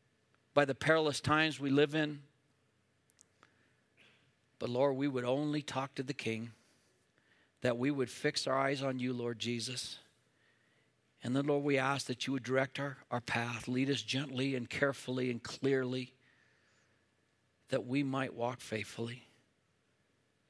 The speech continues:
Lord, you have given the gospel in our hands. Lord, help us to understand the gospel and speak it clearly to those that are lost around us, that we might be salt and light,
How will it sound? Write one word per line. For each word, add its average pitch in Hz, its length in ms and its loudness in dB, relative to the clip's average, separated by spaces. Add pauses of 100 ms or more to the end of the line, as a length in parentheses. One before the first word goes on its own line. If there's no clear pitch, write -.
(160)
Lord, 151 160 4
you 143 120 0
have 120 120 -2
given 151 260 2
the 135 80 -2
gospel 139 520 0
in 139 40 0
our 135 100 0
hands. 131 380 -2
Lord, 131 240 0
help 131 240 -2
us 143 120 0
to 120 120 -2
understand 131 560 0
the 135 60 -2
gospel 127 540 -2
and 117 120 -4
speak - 300 -2
it 120 180 -2
clearly 139 240 0
to 131 60 -4
those 123 380 -2
that 123 80 -2
are 120 40 -2
lost 131 400 0
around 127 440 -2
us, - 280 -4 (540)
that 127 140 2
we 139 120 2
might 135 300 0
be 131 80 0
salt 131 440 0
and 135 100 0
light, 120 420 -6